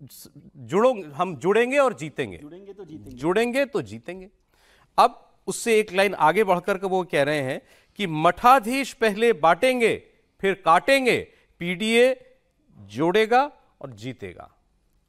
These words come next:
Speaker 1: अब वो सीधे मठाधीश पर आ गए। एक बार पहले भी उन्होंने मठाधीश पर बयान दिया था और कहा था कि मठाधीश और माफिया में ज़्यादा अंतर नहीं होता है। उस वक्त फिर उनको सफाई देनी पड़ी थी अपने बयान पर।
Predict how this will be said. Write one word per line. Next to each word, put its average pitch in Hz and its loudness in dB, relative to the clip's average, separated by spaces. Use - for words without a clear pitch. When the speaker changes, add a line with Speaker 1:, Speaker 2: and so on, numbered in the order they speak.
Speaker 1:
अब 139 -6
वो 156 -12
सीधे 165 -10
मठाधीश 143 -4
पर 127 -8
आ 107 -4
गए। 117 -8
एक 123 -14
बार 147 -6
पहले 135 -10
भी 185 -14
उन्होंने 170 -12
मठाधीश 139 -10
पर 113 -14
बयान 92 -14
दिया 82 -20
था - -20
और 101 -14
कहा 120 -8
था 156 -10
कि 160 -12
मठाधीश 123 -10
और 131 -8
माफिया 113 -8
में 117 -12
ज़्यादा 113 -8
अंतर 107 -14
नहीं 127 -18
होता 113 -18
है। 80 -20
उस - -20
वक्त 110 -12
फिर 110 -12
उनको 107 -16
सफाई 131 -8
देनी 165 -10
पड़ी 151 -12
थी 151 -14
अपने 139 -16
बयान 123 -10
पर। - -20